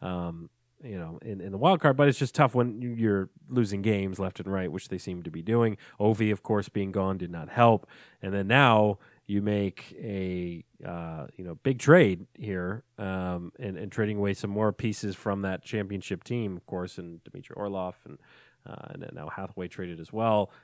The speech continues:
Um, so yeah, is this, is this the start of, hey, we just don't have it in us this year. We're probably not gonna make the playoffs. Let's just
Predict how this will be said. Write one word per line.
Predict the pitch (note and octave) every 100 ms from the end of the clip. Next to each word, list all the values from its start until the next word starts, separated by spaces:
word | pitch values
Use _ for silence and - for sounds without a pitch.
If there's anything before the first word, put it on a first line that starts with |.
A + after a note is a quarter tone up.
| _
Um, | G#2 G#2 G2+ G2 F2+
so | - D3 C3+ C3
yeah, | - D3+ G3
is | B2+ A#2+
this, | D#3+ D3+ - -
is | C#3 A#2+
this | D#3 C#3+ -
the | C3 B2+
start | - C3 C#3 D3+
of, | C3+ B2 A#2+ A#2 G#2+ - - _ _
hey, | A#2 B2+ B2 G#2 -
we | A2+ A#2 A#2
just | A#2 -
don't | A2+
have | G#2 A#2
it | A#2+ A#2
in | A2+
us | C3 A#2+
this | C3 -
year. | C3 C3 C3
We're | A2+
probably | - A2 A2+
not | A#2
gonna | A2+ A2+
make | A2
the | -
playoffs. | A#2 A2+ B2 A#2+ G2+
Let's | G#2 -
just | G#2